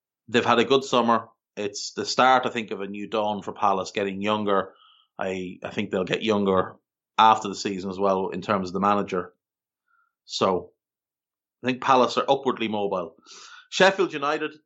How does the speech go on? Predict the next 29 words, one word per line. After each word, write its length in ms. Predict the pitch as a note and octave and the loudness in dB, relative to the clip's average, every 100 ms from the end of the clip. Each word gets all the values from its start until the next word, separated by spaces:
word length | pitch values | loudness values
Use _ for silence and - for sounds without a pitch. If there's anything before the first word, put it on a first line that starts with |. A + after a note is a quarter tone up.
| - | -12
in 340 | B2+ A#2+ A2 | -10 -8 -12
fourteenth. 680 | - C#3+ C#3+ C#3+ C#3+ C#3 - _ _ | -8 -4 -2 -4 -6 -10 -16 _ _
Now, 140 | B2 A#2+ | -2 2
that's 240 | C3+ C3+ | 2 0
a 40 | |
big 280 | G#2 D3 C3+ | -2 -2 -2
drop. 360 | A#2+ B2+ B2+ - _ _ | 0 2 2 -2 _ _
I, 140 | A2 A2 | -12 -10
I 160 | A2 | -8
appreciate, 640 | A2 - C3 A#2+ B2 A2+ A2 | -10 -10 -10 -10 -6 -6 -4
and 140 | A2 | -2
I, 120 | A#2+ A#2+ | -2 2
I 100 | C#3 | 0
do 220 | C#3 F3 | 4 4
like 280 | D3+ E3+ E3 | 4 2 0
the 60 | |
business 380 | C3 C3+ B2+ A#2 | -2 -2 -2 -10
they've 220 | - G#2+ | -6 -6
done 240 | G#2 D3 D3 | -2 -2 -2
this 180 | A#2+ - | -6 -2
summer. 360 | A2+ G2 F2+ _ _ _ _ _ _ _ _ _ _ _ _ - | -4 -4 -6 _ _ _ _ _ _ _ _ _ _ _ _ 4
I 120 | D3+ | 4
just 180 | F#3+ G3+ | 4 0
think 160 | G3 E3+ | -4 -8
second 380 | - E3+ E3+ C#3 | 0 -2 -2 -12
season 360 | D#3+ D3 B2 | -10 -10 -10
syndrome 380 | A2+ C#3 B2+ A#2 | -10 -8 -6 -8
is 160 | G#2 G#2 | -8 -2
real. 360 | D3 A2 F#2 | -2 -2 -6